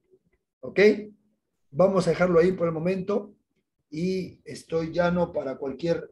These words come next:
intervención aporte,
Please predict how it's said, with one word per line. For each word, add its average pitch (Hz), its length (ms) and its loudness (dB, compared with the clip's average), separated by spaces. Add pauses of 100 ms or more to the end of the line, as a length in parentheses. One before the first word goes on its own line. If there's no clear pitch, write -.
intervención 143 1120 -2 (480)
aporte, 175 840 2